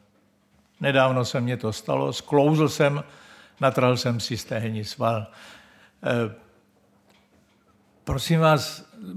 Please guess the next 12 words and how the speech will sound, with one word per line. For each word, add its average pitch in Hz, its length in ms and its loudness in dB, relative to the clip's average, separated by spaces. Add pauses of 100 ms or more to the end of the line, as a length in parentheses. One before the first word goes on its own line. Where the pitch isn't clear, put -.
slovo 160 400 4
Boží 143 380 2
je 143 120 4
plné 143 920 2 (420)
příkladů 139 680 0
takového 120 720 0 (140)
uklouznutí, 127 1120 -2
takového 123 540 0
toho, 123 220 -2
že 120 120 -2
se 117 200 0
nechá 139 680 6